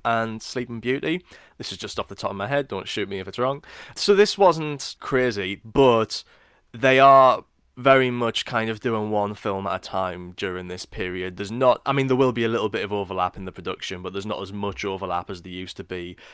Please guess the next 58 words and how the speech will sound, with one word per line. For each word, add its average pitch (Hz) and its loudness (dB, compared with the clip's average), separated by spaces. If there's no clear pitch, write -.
during 98 -2
the 98 -8
heyday 95 -4
of, 87 -12
of 92 -12
the 95 -8
Walt 92 -6
era, 90 -6
where 90 -6
multiple 104 -6
films 95 -8
were 95 -16
going 92 -6
into 87 -8
production 87 -8
or 87 -8
into 95 -10
development 85 -8
at 85 -10
the 98 -14
same 85 -12
time, 82 -10
and - -16
animators 98 -8
were 90 -10
working 90 -8
on 87 -14
different - -14
films 87 -12
at 87 -18
different 87 -14
times, 85 -12
et - -18
cetera. - -12
Yeah, 170 4
I 170 4
mean, 196 0
you 220 2
know, 143 6
Aristocats 143 2
was 120 -2
a 117 0
hit, 151 -2
Jungle 131 2
Book 131 6
was 123 2
a 120 0
hit, 131 2
like, 117 2
Walt's 123 0
death 120 0
was 113 -8
a 104 -6
big 110 -2
blow, 107 0
but 104 -2
they 110 0
are 113 4